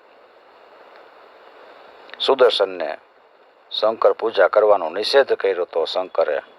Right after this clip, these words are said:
એટલે એ ચંડિકા દેવીનું પૂજન કરવા માંડે છે.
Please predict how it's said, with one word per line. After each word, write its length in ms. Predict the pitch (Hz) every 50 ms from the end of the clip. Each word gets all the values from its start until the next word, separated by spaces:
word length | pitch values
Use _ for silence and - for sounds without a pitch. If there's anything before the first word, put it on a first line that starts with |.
| _ _ _ _ _ _ _ _ _ _ _ _ _ _ _ _ _ _ _ _ _ - - - - - - - - - - -
એટલે 420 | - - - 95 87 85 78 - - - _ _ _ _ _ _ _ _ _ _ _ -
એ 380 | 107 104 95 87 80 76 - - -
ચંડિકા 440 | - 113 127 135 139 127 - 104 87
દેવીનું 440 | - 90 92 90 90 85 80 78
પૂજન 360 | - - 101 - - 87 76 69
કરવા 300 | - 78 80 78 73 71
માંડે 360 | 71 76 73 71 69 67 64
છે. 240 | 65 - - -